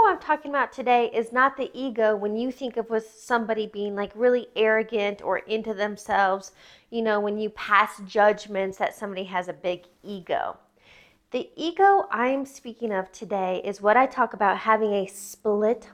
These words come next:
mind. Here on earth, we are all spirits having a human experience. However,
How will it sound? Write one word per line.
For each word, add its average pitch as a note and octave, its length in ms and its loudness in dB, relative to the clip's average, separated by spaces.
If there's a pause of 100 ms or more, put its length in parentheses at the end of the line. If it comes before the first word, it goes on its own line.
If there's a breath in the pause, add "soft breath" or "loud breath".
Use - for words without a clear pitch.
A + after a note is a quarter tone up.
mind. F3 640 -4 (600 loud breath)
Here F4+ 640 0
on A3 300 6
earth, G3+ 420 2
we B3+ 220 -4
are D#4 180 6
all A#3+ 220 6
spirits B3+ 720 0
having A#3+ 380 0
a A#3 40 2
human G3 540 -4
experience. - 960 -6
However, B3 880 4